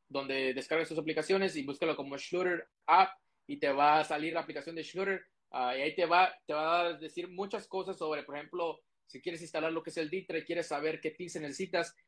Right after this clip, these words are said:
ahí mismo la aplicación te va a dar las opciones de los tintes que puedes utilizar. Normalmente te va a dar solo, solo los tintes de, de, de lo que es el Schluter, más sin embargo, ah, puedes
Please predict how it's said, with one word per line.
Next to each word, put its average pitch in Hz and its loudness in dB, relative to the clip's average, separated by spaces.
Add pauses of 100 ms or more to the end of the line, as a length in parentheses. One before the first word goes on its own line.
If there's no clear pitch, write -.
(100)
ahí 147 0
mismo 170 2
la 180 6
aplicación 156 -2
te 156 2
va 151 6
a - 6
dar 165 4
las 156 -2
opciones 165 -2
de 175 6
los 202 2
tintes 175 -8
que 151 -6
puedes 151 -4
utilizar. 147 -2 (300)
Normalmente 175 2
te 185 0
va 156 6
a - 8
dar 165 6
solo, 170 2 (120)
solo 160 0
los 156 -2
tintes 160 -10
de, 131 -4
de, 127 -6 (160)
de 139 -8
lo 139 -2
que - -14
es - -2
el 190 0
Schluter, 208 0 (240)
más 147 0
sin 170 -4
embargo, 160 4 (160)
ah, 131 2 (880)
puedes 165 0